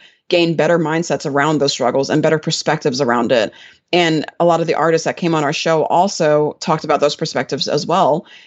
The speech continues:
And we got to hear about so many different journeys. And it was so inspiring to be able to get their sensibility and how they learn and grow.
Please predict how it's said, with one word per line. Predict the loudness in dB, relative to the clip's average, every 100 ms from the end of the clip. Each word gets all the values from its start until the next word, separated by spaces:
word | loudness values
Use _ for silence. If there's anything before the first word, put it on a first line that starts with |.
| -2
And | 2 2
we |
got | 2 -4
to |
hear | -4 -2 -2 _ _ -2
about | 0 -2
so | 0 0
many | 2
different | -2 -2 -2
journeys. | 0 0 0 -2
And | 0
it | 0
was | 0
so | 2 2
inspiring | 0 0 0 2 2 -2 -6 -12 -20 _ -12
to | 0 2 2
be | 2 0
able | 0
to |
get | -2 0 0 0 _ -4
their | -2 0
sensibility | -2 -4 -8 _ -6 -2 0 2 2
and | 0
how | 0
they | 0 0
learn | 0 0 0
and | 0 -2
grow. | 0 2 4 2